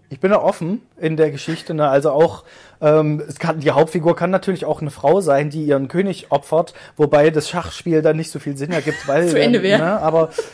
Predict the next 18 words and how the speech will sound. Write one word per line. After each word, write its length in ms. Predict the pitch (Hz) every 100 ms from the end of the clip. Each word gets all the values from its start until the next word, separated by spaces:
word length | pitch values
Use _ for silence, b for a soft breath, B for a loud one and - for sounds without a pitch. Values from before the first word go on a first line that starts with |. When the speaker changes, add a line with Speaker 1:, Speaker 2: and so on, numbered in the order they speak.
| B -
Speaker 1:
ähm, 380 | 294 143 147 147
prinzipiell 640 | 143 185 190 185 185 190 170
kann 180 | 185 190
man 120 | 180
natürlich 360 | 165 180 160
sich 320 | - 160 - -
gewisse 340 | 139 143 143
Freiheiten 400 | 151 135 143 147
dann 120 | 143 135
noch 180 | 127
nehmen. 320 | 147 147 185 185
Das 180 | 156
steht 240 | - 160 156
noch 140 | 139
nicht 180 | 151 -
so 100 | 143
ganz 440 | 127 131 147 - -
festgeschrieben, 1000 | - 120 - _ 120 - 123 117 107